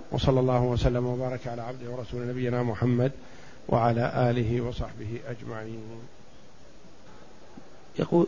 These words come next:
Speaker 2: <clears throat> يقول السائل، يقول المؤلف: الحقوق المتعلقة بالتركة،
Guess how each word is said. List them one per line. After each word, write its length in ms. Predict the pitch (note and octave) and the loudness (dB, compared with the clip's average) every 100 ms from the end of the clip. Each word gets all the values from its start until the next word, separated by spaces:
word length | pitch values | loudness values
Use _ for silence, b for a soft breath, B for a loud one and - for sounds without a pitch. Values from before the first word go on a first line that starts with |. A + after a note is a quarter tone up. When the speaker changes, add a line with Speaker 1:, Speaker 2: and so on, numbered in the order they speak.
| - | 4
Speaker 2:
<clears throat> 380 | G3+ G#3+ F#3 B2+ | 4 6 4 2
يقول 340 | D3+ D#3 E3+ D#3+ | 2 8 10 10
السائل، 680 | - F3 E3+ D#3+ E3+ F3 - B B B B - - - | 8 6 8 6 6 4 -2 B B B B -14 -4 0
يقول 300 | D3 E3 E3 | 4 6 8
المؤلف: 640 | E3 E3 E3+ E3+ E3 - - - - - - | 8 8 8 6 4 0 -12 -14 -14 -6 4
الحقوق 480 | C#3+ D#3+ D#3+ E3+ D#3+ | 8 8 8 6 10
المتعلقة 800 | E3 E3 D#3+ D3+ E3 E3+ E3+ E3 | 10 8 6 6 8 6 8 8
بالتركة، 720 | D#3+ D#3 - E3+ E3+ E3 F3 | 10 8 8 8 8 8 6